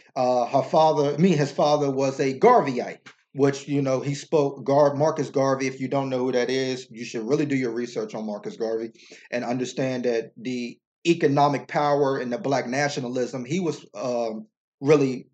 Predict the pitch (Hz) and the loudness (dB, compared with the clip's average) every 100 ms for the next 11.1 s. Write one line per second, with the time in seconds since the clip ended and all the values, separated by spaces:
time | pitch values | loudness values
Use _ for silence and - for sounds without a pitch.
0 | _ _ _ 131 147 151 143 139 127 127 | _ _ _ -2 2 4 2 -4 -6 -6
1 | 123 131 117 - 135 117 120 113 110 104 | -2 0 -2 -4 -8 -6 -4 -4 -6 -10
2 | 107 117 135 127 127 160 175 139 139 131 | -10 -6 -6 -4 0 4 4 2 -6 -4
3 | 120 117 127 123 110 127 120 117 113 110 | -4 -6 -6 -6 -8 -8 -8 -8 -8 -2
4 | 170 214 143 123 113 - - - 143 143 | 2 4 2 -2 -6 -12 -20 -2 2 2
5 | 143 139 135 143 135 139 117 98 - _ | 2 -2 -2 -2 0 2 2 -2 -14 _
6 | _ - 120 120 113 147 127 120 120 _ | _ -6 -4 -4 -2 0 0 -2 -8 _
7 | _ _ - 202 196 165 143 143 143 175 | _ _ 2 4 2 -2 0 4 6 6
8 | 147 139 143 139 139 - 135 131 135 135 | 4 4 4 2 -4 -6 -4 -2 -2 -2
9 | 131 - 139 131 143 156 139 135 131 135 | -6 -6 -4 -2 -2 -2 0 -2 -2 -4
10 | 135 143 147 139 139 139 160 151 143 139 | -2 2 2 2 0 0 0 0 -4 -6